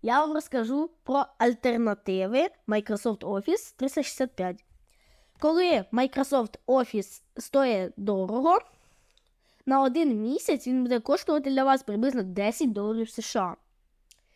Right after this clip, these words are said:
І слухайте, а для одного користувача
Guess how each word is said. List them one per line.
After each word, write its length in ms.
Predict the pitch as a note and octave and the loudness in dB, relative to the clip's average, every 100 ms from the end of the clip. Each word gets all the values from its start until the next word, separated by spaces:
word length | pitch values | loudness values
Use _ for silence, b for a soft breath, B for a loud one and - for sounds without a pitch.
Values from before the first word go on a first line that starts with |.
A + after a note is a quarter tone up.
| _ | _
І 100 | C4+ | -4
слухайте, 460 | C#4+ E4 A#3 - F#3 _ _ _ _ - | 0 0 -2 -8 -14 _ _ _ _ -6
а 120 | A3 | -2
для 220 | A3+ C4 C4 | 2 4 4
одного 640 | A#3 G#3+ A#3+ F4+ A4 E4 | 2 -2 2 4 4 0
користувача 680 | A#3+ A3 G3 F#3 - C#3 | -4 -4 -4 -4 -4 -10